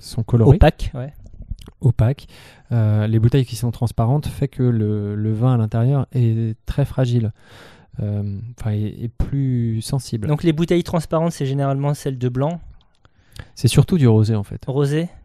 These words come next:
Speaker 2: Et la bière ?
Speaker 1: Il y a, il y a très peu de... En fait, il y a très peu de vin blanc. Euh, on fait, on fait rarement gaffe, mais il y a très peu de vins blancs, euh,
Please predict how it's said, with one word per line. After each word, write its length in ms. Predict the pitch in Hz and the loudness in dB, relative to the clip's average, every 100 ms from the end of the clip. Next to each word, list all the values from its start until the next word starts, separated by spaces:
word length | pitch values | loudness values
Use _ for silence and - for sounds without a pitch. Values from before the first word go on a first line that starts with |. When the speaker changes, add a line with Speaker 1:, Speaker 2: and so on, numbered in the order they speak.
| _ - - | _ -16 -6
Speaker 2:
Et 60 | |
la 80 | 135 | -4
bière ? 320 | 131 160 - - | -2 -4 -6 -8
Speaker 1:
Il 80 | 127 | 0
y 60 | 117 | 0
a, 60 | - | 0
il 60 | |
y 60 | 123 | 0
a 60 | 120 | 2
très 260 | - 156 | 4 2
peu 160 | - 175 | 4 2
de... 160 | 135 - | 0 -2
En 120 | 113 | -2
fait, 180 | - - | -4 -4
il 20 | |
y 20 | |
a 40 | |
très 160 | 117 123 | -2 -2
peu 100 | - | 0
de 60 | 123 | 0
vin 160 | 117 | 2
blanc. 180 | 113 120 - | 2 0 -2
Euh, 500 | 113 110 107 110 113 113 - - | -4 -2 -2 -4 -6 -8 -10 -2
on 100 | 127 | 0
fait, 240 | - 156 | 2 2
on 120 | 123 | 0
fait 120 | 123 139 | -2 2
rarement 300 | 135 139 143 | 4 4 4
gaffe, 240 | 160 160 | 2 0
mais 60 | 110 | -2
il 40 | |
y 20 | 107 | -2
a 60 | |
très 160 | 107 131 | -2 -2
peu 120 | 135 | -2
de 80 | 127 | 0
vins 140 | 113 | 2
blancs, 260 | 110 120 110 | 4 2 2
euh, 120 | 101 | -2